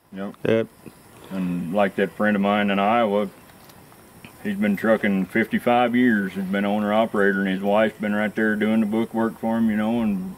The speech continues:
Speaker 1: booking the loads, and, and it's worked out great for them. And that's,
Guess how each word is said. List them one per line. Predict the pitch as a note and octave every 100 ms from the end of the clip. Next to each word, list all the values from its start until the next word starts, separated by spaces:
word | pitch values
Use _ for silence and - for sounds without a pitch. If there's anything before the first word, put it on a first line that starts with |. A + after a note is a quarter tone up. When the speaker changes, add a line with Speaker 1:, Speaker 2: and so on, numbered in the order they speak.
| G#2
Speaker 1:
booking | G#2 A2 A2
the | G#2+
loads, | A2 A2+ B2 A2+
and, | G2+ F2+ F2 - - - - - - - -
and | F#2 F#2 F2+
it's | F2
worked | G2+ G2 A2
out | A2 A2+
great | A2 B2+ A2
for | G#2
them. | G#2+ B2+ G#2 - - G#2
And | F#2+ F#2
that's, | F#2 F#2